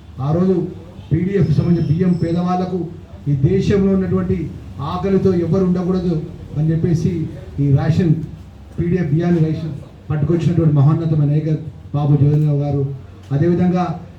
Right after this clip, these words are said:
కేంద్ర రైల్వే శాఖ మంత్రిగా, కార్మిక మంత్రిగా, కార్మిక లోకాన్ని కూడా అన్ని రంగాల్లో రిజర్వేషన్ కల్పించి, మరి మేలు జ-, మేలు జరిగే విధంగా నిర్ణయాలు తీసుకున్నటువంటి మరి ఆ డిప్యూటీ మాజీ ఉప ప్రధానిగా, కేంద్ర మంత్రిగా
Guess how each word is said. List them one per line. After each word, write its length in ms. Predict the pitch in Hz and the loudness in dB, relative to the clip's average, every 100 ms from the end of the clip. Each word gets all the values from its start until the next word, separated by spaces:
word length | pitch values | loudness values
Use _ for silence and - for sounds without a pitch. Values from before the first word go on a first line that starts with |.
| - - | -18 -6
కేంద్ర 260 | 165 185 175 165 | 0 2 2 2
రైల్వే 240 | 175 175 | 2 4
శాఖ 200 | 175 170 | 2 0
మంత్రిగా, 600 | 165 160 180 180 180 180 - - - - | -2 0 0 0 -4 -6 -12 -20 -18 -6
కార్మిక 400 | 156 180 185 170 | -2 2 2 2
మంత్రిగా, 640 | 160 160 180 175 185 185 - - - - - - - | 0 0 0 0 -2 -6 -14 -18 -20 -20 -20 -16 -6
కార్మిక 400 | 160 190 196 175 | -2 2 2 2
లోకాన్ని 460 | 175 190 196 190 170 | 2 2 0 0 0
కూడా 240 | 175 175 160 160 - - 139 | 0 0 -4 -6 -14 -12 -2
అన్ని 260 | 165 175 | 2 4
రంగాల్లో 400 | 165 180 185 185 165 | 4 0 2 2 2
రిజర్వేషన్ 420 | 156 170 165 165 | 2 2 2 0
కల్పించి, 500 | 160 156 - 185 165 127 - - - | 0 0 -2 -2 -2 -4 -10 -14 -4
మరి 120 | 147 | 0
మేలు 300 | 143 175 196 | 2 4 4
జ-, 220 | 185 180 | 4 4
మేలు 180 | 160 185 | 2 4
జరిగే 280 | 190 175 175 | 2 2 2
విధంగా 360 | 165 165 170 160 | 0 0 -2 0
నిర్ణయాలు 380 | 151 156 160 | 0 0 0
తీసుకున్నటువంటి 560 | 151 135 156 147 151 147 131 - - - - | 4 4 2 0 -2 -2 -4 -8 -12 -10 -2
మరి 120 | 139 | 0
ఆ 40 | 139 | 2
డిప్యూటీ 400 | 139 - 170 175 - - - - | 2 2 0 0 -4 -10 -8 2
మాజీ 380 | 127 160 180 196 - - - - - - - - - | 2 4 2 2 0 -6 -8 -10 -10 -10 -12 -10 -2
ఉప 120 | 151 185 | 0 2
ప్రధానిగా, 720 | 147 170 185 196 185 190 190 - - - - | 2 2 2 2 0 -2 -4 -12 -16 -16 -4
కేంద్ర 300 | 175 185 175 | -2 0 0
మంత్రిగా 640 | 165 170 185 185 190 190 | 0 2 2 2 0 -4